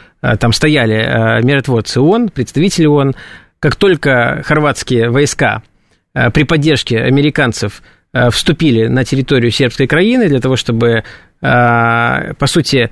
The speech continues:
депортировать, э, сербов из этой, э, территории, на которой, э, в Хорватии, на которой они жили,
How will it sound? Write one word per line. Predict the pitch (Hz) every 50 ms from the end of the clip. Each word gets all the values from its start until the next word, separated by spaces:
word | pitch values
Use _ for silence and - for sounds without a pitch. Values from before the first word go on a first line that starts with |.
| - -
депортировать, | - 131 170 185 - 208 190 175 - - 170 139 107 98 101 110 - - - - _ _ _ _ _ _ _ _ -
э, | 135 123 123
сербов | 123 - - 165 135 113 107 117 101 - -
из | - 135 123
этой, | 139 123 - - 117 110 110 113
э, | 123 127 120 120 117 113 117 113 113 113 117 117 117 117
территории, | - 151 143 143 - 208 220 220 202 156
на | 131 120
которой, | - 123 - 131 123 120 123
э, | 135 127 120
в | 120 131 131 131 139 143 143 147 135 -
Хорватии, | - 147 139 139 127 - 131
на | 127
которой | 120 123 - 131 127 123
они | 120 123
жили, | 110 120 123 117 117